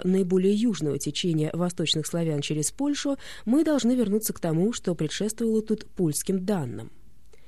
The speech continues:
Карпатский путь восточных славян. Прикарпатье и Закарпатье, верховья Вислы и Тисы с их притоками с древнейших времён, несомненно, служили проходной дорогой с запада на восток, с севера на юг и с юга на север.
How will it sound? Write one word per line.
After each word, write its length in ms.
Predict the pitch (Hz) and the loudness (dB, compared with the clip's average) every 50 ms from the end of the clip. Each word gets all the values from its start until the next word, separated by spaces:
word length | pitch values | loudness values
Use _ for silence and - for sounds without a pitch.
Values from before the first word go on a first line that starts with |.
| - - - - - - - - - | -16 -16 -16 -16 -16 -16 -16 -8 -4
Карпатский 560 | - 262 269 - - 226 165 - - - 151 | -2 -2 0 2 2 2 2 2 -2 -4 -4
путь 320 | - - 247 294 - - - | -2 -2 0 0 0 -2 -4
восточных 580 | - 220 262 277 - - 165 143 - - 156 - | -4 -2 -2 -2 0 -2 -2 -2 -2 -2 -4 -4
славян. 540 | - - 185 196 180 156 131 120 117 117 - - - - - - - - - - - - - - - - - - - - - - - - | -4 -4 -2 -2 -2 -2 -4 -6 -8 -12 -14 -16 -18 -18 -18 -18 -18 -18 -18 -18 -18 -18 -18 -18 -16 -16 -16 -16 -16 -16 -16 -14 -2 0
Прикарпатье 720 | 202 202 - 220 214 214 - 214 196 - - 196 202 185 | 2 2 4 2 0 2 2 2 2 2 4 2 2 4
и 180 | - 196 196 190 | 4 2 2 2
Закарпатье, 800 | 175 185 180 - 185 - - - 285 294 277 - - 147 139 160 156 | 2 2 0 0 -2 -2 -2 0 -2 0 0 0 -2 -2 -2 -2 -2
верховья 560 | 160 180 175 - - 185 170 156 165 160 170 | 0 -2 0 2 2 2 2 2 2 0 0
Вислы 460 | - 175 175 185 170 - - - 156 - | 0 0 0 0 0 0 0 0 -2 -2
и 140 | - 160 | -2 -2
Тисы 400 | - - - 254 277 - - 156 | -4 0 0 2 2 2 2 0
с 100 | 139 - | 0 0
их 140 | 165 151 - | -2 -2 -2
притоками 640 | - 175 175 180 - 170 160 - 170 160 156 160 - | -2 -2 -2 0 -2 -2 -2 0 0 0 0 0 -2
с 100 | - 165 | -4 -4
древнейших 520 | - 196 196 190 185 180 170 - 180 - - | 0 2 4 4 4 4 2 2 -2 -4 -2
времён, 320 | 165 175 185 214 240 226 | 0 0 2 2 2 2
несомненно, 500 | 202 180 - 170 160 170 185 214 214 202 | 2 2 0 0 0 2 2 2 2 2
служили 560 | 190 - - 165 160 151 185 202 202 196 190 | 0 0 -2 -4 -2 0 0 2 2 2 0
проходной 580 | - - - 185 175 - 190 185 180 170 151 147 | 0 0 -2 -2 -2 -2 0 0 2 2 2 2
дорогой 420 | 143 160 160 170 160 143 139 151 | 0 0 0 0 0 0 0 -2
с 40 | 143 | -2
запада 340 | 147 160 147 - 147 143 151 | 0 -2 -2 -4 -4 -2 -2
на 100 | 147 143 | -2 -2
восток, 480 | 147 151 147 - - - 240 262 - - | -2 -2 -4 -6 -4 -2 -2 -2 -2 -4
с 60 | - - | -2 -2
севера 400 | - - 185 160 151 151 151 147 | 0 2 2 0 0 -2 -2 -2
на 120 | 147 151 160 | -2 -2 0
юг 240 | 185 254 285 - - - | 0 0 -2 -2 -4 -4
и 100 | 180 165 | -4 -2
с 140 | 170 - - | 0 0 0
юга 260 | 180 175 165 147 160 | 0 0 0 0 -2
на 160 | 151 151 151 | -4 -4 -4
север. 400 | 160 - - 247 285 285 285 277 | -6 -4 -2 -2 -2 -2 -2 -4